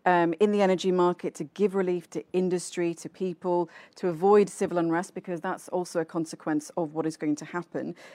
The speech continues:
uh, potentially. Um, so how can the E U gain its, um, energy security using biomass, or should we be looking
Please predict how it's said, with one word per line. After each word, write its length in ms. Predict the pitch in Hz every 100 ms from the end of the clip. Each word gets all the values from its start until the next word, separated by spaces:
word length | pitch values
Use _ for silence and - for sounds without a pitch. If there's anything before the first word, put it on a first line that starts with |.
| -
uh, 60 | -
potentially. 880 | - - 208 175 - 160 - 165 - - -
Um, 320 | - 220 220 220 _ _ -
so 320 | - 233 233 -
how 340 | - - 254 277
can 220 | 277 254
the 120 | 254 208
E 80 |
U 360 | 202 175 175 160 - 143
gain 460 | - 202 208 214 196 -
its, 420 | 180 - - -
um, 200 | 180 165 165
energy 260 | 180 180 165
security 800 | - - 185 170 165 170 160 - _ _ _ _ _
using 420 | 175 226 208 180
biomass, 500 | - 143 139 127 160 -
or 320 | 175 175 165 _
should 240 | - 196 160
we 120 | 185
be 140 | 156 160
looking 540 | 156 165 165 156 147